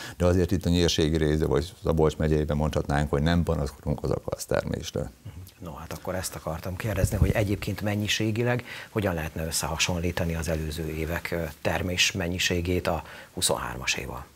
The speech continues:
Speaker 1: Erős közepes termésről kell, hogy beszéljünk a megyénkbe. Most azért, hogy hozzáteszem, hogy itt akkor a,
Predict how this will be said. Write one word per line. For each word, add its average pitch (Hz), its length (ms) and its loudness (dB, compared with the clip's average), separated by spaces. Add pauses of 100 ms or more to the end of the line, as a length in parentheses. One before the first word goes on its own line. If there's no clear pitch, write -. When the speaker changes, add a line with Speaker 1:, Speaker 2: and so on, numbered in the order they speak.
(480)
Speaker 1:
Erős 85 320 4
közepes 78 380 2
termésről 71 640 0
kell, 69 200 6
hogy 71 140 2
beszéljünk 73 560 4 (100)
a - 100 -8
megyénkbe. 67 640 2
Most - 220 -4
azért, 69 200 4
hogy 71 120 4
hozzáteszem, 76 680 4
hogy 73 120 4
itt 73 160 2
akkor 76 240 2
a, 67 140 4